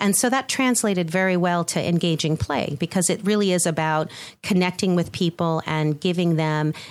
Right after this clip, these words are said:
activity that fully, um, incorporates the information, the, what you wanna give them, what the way you wanna make people <clears throat> feel. And, um,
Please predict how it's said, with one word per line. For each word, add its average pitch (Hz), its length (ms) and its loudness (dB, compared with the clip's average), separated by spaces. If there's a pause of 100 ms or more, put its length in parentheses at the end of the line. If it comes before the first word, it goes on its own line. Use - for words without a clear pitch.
activity 175 680 -2
that - 280 -4
fully, 185 720 0 (340)
um, 156 540 0 (100)
incorporates 175 680 -2
the 151 340 0
information, 160 720 0
the, 160 160 -2
what 214 240 2
you 196 120 4
wanna 165 300 2 (260)
give 160 220 0
them, - 180 -4
what 185 160 0
the 196 80 2
way 180 240 2
you 220 220 4
wanna 180 280 2
make 160 220 -2
people 165 300 0
<clears throat> 151 200 2
feel. - 360 -4 (680)
And, 165 480 0
um, 160 420 0